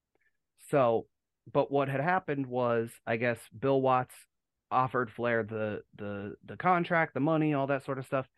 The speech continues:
By the time Flair actually came back, however, Ole Anderson was back in charge of booking. As any, as most people may know, um,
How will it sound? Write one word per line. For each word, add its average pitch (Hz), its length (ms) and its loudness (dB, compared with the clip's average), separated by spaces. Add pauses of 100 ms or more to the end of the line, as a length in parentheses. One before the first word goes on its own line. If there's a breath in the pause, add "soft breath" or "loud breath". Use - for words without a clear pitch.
(340)
By 107 100 -2
the 113 80 -4
time 127 220 0
Flair 120 340 -2
actually 107 360 -4
came 101 360 -10
back, 190 320 0
however, 107 560 -2 (400)
Ole 107 300 0
Anderson 147 560 0
was 113 160 -4
back 113 300 0
in 113 120 -4
charge 107 300 -4
of 104 140 -10
booking. 131 480 -2 (500)
As 110 200 -2 (140)
any, 113 300 -2 (100)
as 107 360 -2 (100)
most 120 240 -2
people 117 240 -2
may 110 200 -2
know, 110 360 -2 (400)
um, 104 340 -2